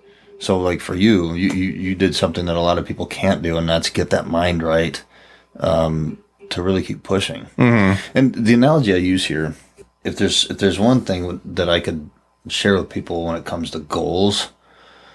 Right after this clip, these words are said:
Speaker 1: um, you, you've seen a movie, uh, Ace Ventura, When Nature Calls?
Speaker 2: Yeah.
Speaker 1: Okay.
Speaker 2: Yeah.
Speaker 1: The, the beginning part where he's in the, the monastery up
Speaker 2: Uh,
Speaker 1: in the mountains, right?
Speaker 2: yeah.
Speaker 1: So, you know, and, and you saw that, that, um,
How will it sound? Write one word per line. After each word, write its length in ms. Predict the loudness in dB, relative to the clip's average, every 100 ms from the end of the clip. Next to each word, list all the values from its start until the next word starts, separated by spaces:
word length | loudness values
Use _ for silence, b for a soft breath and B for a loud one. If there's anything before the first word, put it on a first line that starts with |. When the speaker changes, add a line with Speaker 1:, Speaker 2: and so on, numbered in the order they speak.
| b b b -14
Speaker 1:
um, 500 | -4 0 0 -2 -8 -6
you, 120 | -4
you've 220 | -4 -4
seen 140 | -2 0
a 40 |
movie, 360 | 0 -2 -4 -4
uh, 360 | -4 -4 -6
Ace 160 | -4 -6
Ventura, 320 | -6 -6 -6
When 120 | -4
Nature 240 | -6 -8 -8
Calls? 380 | -6 -8 -10 -6 0
Speaker 2:
Yeah. 220 | 0 -2 -12 -14
Speaker 1:
Okay. 260 | -8 -8 -8 B
Speaker 2:
Yeah. 140 | -6 -6 -4
Speaker 1:
The, 140 | -4
the 100 | -4
beginning 400 | -4 0 0 0
part 260 | 0 0 0
where 120 | 0
he's 180 | 0 0
in 160 | 0 2
the, 200 | 0 -2
the 160 | -2 2
monastery 580 | 2 2 0 0 2 2
up 80 |
Speaker 2:
Uh, 40 | 2
Speaker 1:
in 60 |
the 60 | 2
mountains, 480 | 2 2 0 -2 2
right? 120 | 4
Speaker 2:
yeah. 200 | 4 2 B B B B B
Speaker 1:
So, 440 | 0 2 4 0 -8 _ _ _ _
you 120 | 0
know, 160 | 2 0
and, 200 | -2 -2
and 240 | -2 -2 -6
you 80 | -6
saw 280 | 0 2 4
that, 220 | 2 -2 -4
that, 260 | -4 -4 -10 _
um, 540 | -6 -4 -6 -8 -14